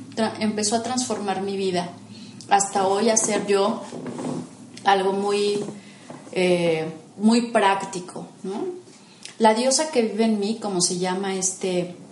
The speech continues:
taller, que es un taller vivencial, es dejarte de pelear con la guerrera.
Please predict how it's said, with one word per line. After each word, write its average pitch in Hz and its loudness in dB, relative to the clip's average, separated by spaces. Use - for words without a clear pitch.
taller, 180 2
que 220 -4
es - -2
un 202 -6
taller 180 -2
vivencial, 170 0
es 220 0
dejarte 233 0
de 240 4
pelear 185 -2
con 196 0
la 175 2
guerrera. 165 0